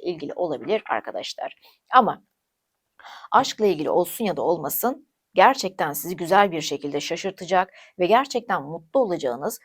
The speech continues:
sürpriz bir gelişme sizleri bekleyecek. Şu kıt zannettiğiniz, verimsiz zannettiğiniz konuyla ilgili sevgili Oğlak burçları. Ya duygusal olarak değer verdiğiniz bir konu bu ya da, e, gerçekten kiminiz için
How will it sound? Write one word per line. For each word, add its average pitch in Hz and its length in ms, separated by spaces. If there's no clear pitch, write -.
sürpriz 233 540
bir 170 120
gelişme 151 800
sizleri 160 480
bekleyecek. 180 640
Şu - 320
kıt 277 260
zannettiğiniz, 156 880
verimsiz 156 480
zannettiğiniz 123 760
konuyla 160 420
ilgili 139 460
sevgili 147 380
Oğlak 120 380
burçları. 120 440
Ya 226 120
duygusal 220 340
olarak 202 260
değer 180 260
verdiğiniz 180 400
bir 170 140
konu 139 260
bu - 240
ya 214 160
da, 220 300
e, 139 280
gerçekten 180 640
kiminiz 131 320
için 220 260